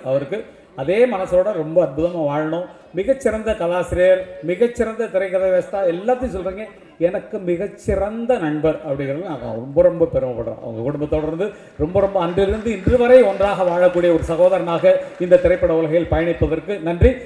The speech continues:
ஆ, பாரதி ராஜா அண்ணனுக்கு நம்மெல்லாம் சேர்ந்து ஒரு குரு வணக்கம் ஏதாவது ஒரு நிகழ்ச்சி பண்ணணும். எனக்கு பொறாமையா இருக்கு. ரொம்ப பொறாமையா இருக்கு, பொறாமையா இருக்கு. பொறாமைன்னா சந்தோஷமான பொறாமை. ஏன்னா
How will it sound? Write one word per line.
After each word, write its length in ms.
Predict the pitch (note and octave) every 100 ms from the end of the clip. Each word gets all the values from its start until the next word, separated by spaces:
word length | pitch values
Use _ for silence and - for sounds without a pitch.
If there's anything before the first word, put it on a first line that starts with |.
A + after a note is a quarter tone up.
| -
ஆ, 280 | G3+ A#3 G3+ C3+
பாரதி 480 | E3+ G#3+ C4+ D4+ C#4+
ராஜா 300 | C4 A#3+ A3
அண்ணனுக்கு 380 | G#3+ G#3+ A3
நம்மெல்லாம் 460 | G#3 F3+ F#3+ G3+ A#3
சேர்ந்து 520 | A#3 F#3 G#3 A3 A3
ஒரு 160 | F#3 D3+
குரு 180 | E3 G3
வணக்கம் 360 | F#3+ E3+ F3+
ஏதாவது 380 | E3 D3+ D#3+ E3+
ஒரு 140 | D3+
நிகழ்ச்சி 360 | C3+ C#3+ D#3+ -
பண்ணணும். 440 | - B2+ B2+ B2 - -
எனக்கு 380 | D#3 D3 -
பொறாமையா 360 | B3+ D#4+ E4+ D#4+
இருக்கு. 320 | C4+ D3 - - - - - -
ரொம்ப 200 | F3+ A#3+ G#3+
பொறாமையா 340 | F#3+ G3+ F3+
இருக்கு, 200 | C#3+ - -
பொறாமையா 460 | D#3+ F3+ G#3+ A#3 F#3+
இருக்கு. 200 | C#3 - - - - - -
பொறாமைன்னா 400 | F#3 B3+ C#4 C#4+ -
சந்தோஷமான 680 | G3+ B3+ A#3 A3 G#3 F#3+
பொறாமை. 360 | D#3+ D#3 C3+ A#2 - - -
ஏன்னா 160 | G3